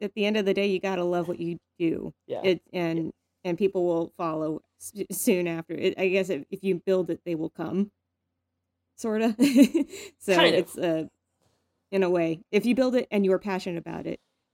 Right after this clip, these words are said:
Speaker 1: that there'll, there is somebody out there who will see it and they will also like it. And then it's kind of the domino effect.
Speaker 2: Yeah, and then
Speaker 1: Um,
Speaker 2: the people, if you're really passionate about it and you find other people that are passionate about the same thing you're passionate about, and then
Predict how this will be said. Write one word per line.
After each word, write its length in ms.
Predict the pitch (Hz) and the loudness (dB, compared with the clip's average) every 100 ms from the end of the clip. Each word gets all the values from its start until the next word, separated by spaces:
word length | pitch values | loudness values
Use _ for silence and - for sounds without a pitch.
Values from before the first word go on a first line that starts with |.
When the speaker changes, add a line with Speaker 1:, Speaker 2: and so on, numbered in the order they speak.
| _ | _
Speaker 1:
that 200 | 202 196 | 0 2
there'll, 300 | 208 196 196 | 4 4 4
there 280 | 196 208 196 | 2 0 2
is 120 | 190 | 2
somebody 380 | 190 196 185 175 | 2 0 0 -2
out 160 | 165 165 | -4 -6
there 180 | 175 170 | -6 -6
who 200 | 170 175 | -2 -4
will 140 | 175 | -4
see 220 | 170 170 | -6 -4
it 100 | 165 - | -4 -4
and 140 | 175 | -4
they 80 | 175 | -2
will 140 | 175 | -4
also 360 | - 180 175 175 | -4 -6 -4 -4
like 260 | 165 160 | -4 -6
it. 200 | - - _ | -10 -14 _
And 160 | 190 180 | -6 -4
then 280 | 180 170 170 | -2 -4 -4
it's 180 | 185 - | -6 -10
kind 200 | - 175 | -10 -8
of 60 | 170 | -6
the 60 | |
domino 440 | 175 170 165 160 156 | -6 -6 -4 -4 -6
effect. 440 | 151 165 - _ _ - | -6 -10 -10 _ _ 4
Speaker 2:
Yeah, 300 | 240 160 - - 175 | 4 4 -2 -4 0
and 140 | 165 | 4
then 140 | 202 | 4
Speaker 1:
Um, 60 | 202 | 2
Speaker 2:
the 80 | 190 | -4
people, 500 | - 233 220 220 214 | -6 -6 4 6 6
if 240 | 202 - | 2 -2
you're 100 | 185 | -2
really 220 | 180 202 | 0 -2
passionate 440 | 202 175 180 170 175 | -2 -4 -4 -4 -2
about 220 | 170 165 | -2 2
it 200 | 165 160 | 2 2
and 100 | 156 | -4
you 60 | 139 | -12
find 320 | - 175 160 | -6 -4 -2
other 140 | 170 | -4
people 300 | 175 - 160 | -4 -10 -4
that 80 | 170 | -2
are 20 | |
passionate 400 | 165 170 156 165 | -2 -2 -6 -8
about 160 | 151 151 | -8 -8
the 80 | 135 | -8
same 260 | - 156 | -8 -8
thing 160 | 151 147 | -8 -10
you're 100 | 160 | -10
passionate 440 | - 180 170 190 | -8 -8 -8 -8
about, 320 | 175 180 170 175 | -2 0 0 -4
and 180 | 165 | -4
then 220 | 165 165 | -4 -6